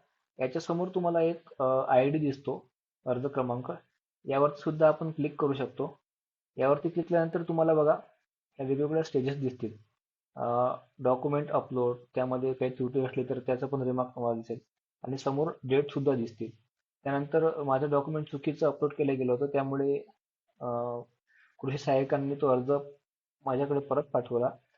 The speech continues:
नंतर मी योग्य डॉक्युमेंट अपलोड केले आणि नंतर त्यांनी ओके असा रिमार्क दिला. तर हे आपण अशा प्रकारे चेक करू शकता. तर मित्रांनो, ज्या शेतकऱ्यांनी अर्ज केले असतील तर, अ,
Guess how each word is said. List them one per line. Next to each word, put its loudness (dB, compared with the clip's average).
नंतर 0
मी -2
योग्य 0
डॉक्युमेंट 0
अपलोड 2
केले -2
आणि -2
नंतर -2
त्यांनी -4
ओके 2
असा 2
रिमार्क 2
दिला. -4
तर -6
हे 0
आपण 0
अशा -4
प्रकारे -2
चेक -6
करू -2
शकता. -12
तर -6
मित्रांनो, -2
ज्या 6
शेतकऱ्यांनी 0
अर्ज 0
केले 0
असतील -2
तर, 2
अ, -4